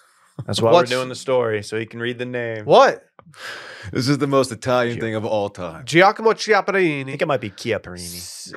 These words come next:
Speaker 2: Giacomo Chiapparini,
Speaker 3: Chiapparini.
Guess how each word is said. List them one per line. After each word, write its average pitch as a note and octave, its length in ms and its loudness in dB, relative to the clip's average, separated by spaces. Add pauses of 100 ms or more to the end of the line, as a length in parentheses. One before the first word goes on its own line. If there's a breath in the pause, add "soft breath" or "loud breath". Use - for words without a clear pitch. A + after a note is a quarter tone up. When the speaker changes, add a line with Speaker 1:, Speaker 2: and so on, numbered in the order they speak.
(280)
Speaker 2:
Giacomo G#3 640 2
Chiapparini, G#3 540 0
Speaker 3:
Chiapparini. C3+ 840 -2